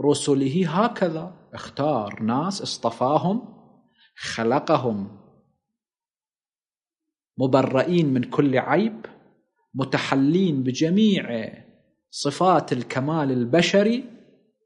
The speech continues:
وأرسلهم لأسمى غرض وهو هداية الناس، وما خلقت الجن والإنس إلا ليعبدون، لغرض الخلقة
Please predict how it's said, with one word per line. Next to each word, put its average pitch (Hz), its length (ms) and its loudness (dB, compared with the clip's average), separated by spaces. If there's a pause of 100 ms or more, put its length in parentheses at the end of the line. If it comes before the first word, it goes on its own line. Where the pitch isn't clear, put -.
(880)
وأرسلهم 196 1000 2
لأسمى 214 680 4
غرض 175 520 6
وهو 139 300 2
هداية 151 560 -2
الناس، 165 640 -4 (840)
وما 165 320 2
خلقت 175 480 0
الجن 160 460 2
والإنس 143 500 -2
إلا 175 400 0
ليعبدون، 131 1120 0 (340)
لغرض 147 640 6
الخلقة 208 760 4